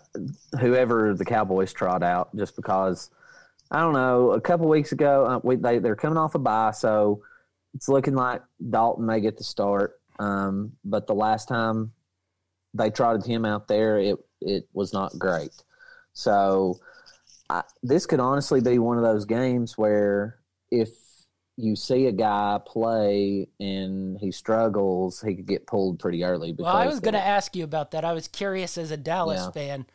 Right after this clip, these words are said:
Speaker 2: Uh, they're putting Dalton back in there. Uh, I'm not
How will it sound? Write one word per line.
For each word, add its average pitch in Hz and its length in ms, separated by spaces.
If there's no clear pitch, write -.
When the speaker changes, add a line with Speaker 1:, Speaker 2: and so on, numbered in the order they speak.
Speaker 2:
Uh, 196 140
they're 202 140
putting 254 300
Dalton 220 340
back 180 280
in 165 120
there. 160 460
Uh, 175 200
I'm 185 180
not 208 340